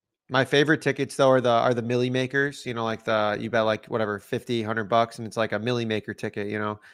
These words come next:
Whereas, like, you probably have a better odds of hitting that same game parlay of fifty to win a million bucks than you do of, uh,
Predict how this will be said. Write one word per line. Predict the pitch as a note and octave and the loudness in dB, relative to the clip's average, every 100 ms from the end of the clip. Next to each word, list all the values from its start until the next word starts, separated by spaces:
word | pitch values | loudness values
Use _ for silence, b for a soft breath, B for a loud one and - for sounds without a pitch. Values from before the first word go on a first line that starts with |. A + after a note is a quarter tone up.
| b | b
Whereas, | - A#2+ A2 | 4 6 6
like, | A#2 A2 - | 4 2 0
you | C3 | -8
probably | B2 C#3 D3 D#3+ | 2 6 8 8
have | |
a | |
better | C3 C#3 C3+ | 8 6 8
odds | B2+ B2+ | 6 4
of | G#2+ | 0
hitting | B2 | -4
that | A#2+ A#2 | -4 -4
same | B2 A#2 | -6 -4
game | A#2 | -4
parlay | A2 A#2 A#2 A#2+ B2 | 2 2 4 4 2
of | A2 | 0
fifty | C3 - B2 | -4 -4 -4
to | A#2 | -4
win | A#2 | -4
a | |
million | G#2+ A2+ A2+ A2 | -4 -4 -4 0
bucks | A2+ A#2+ - | 0 0 -4
than | A#2 | -8
you | A2 | -6
do | A2+ A2+ A2 | -4 0 2
of, | G#2+ G2 _ _ _ _ | 0 -2 _ _ _ _
uh, | - A2 G#2 G#2 | 2 4 6 4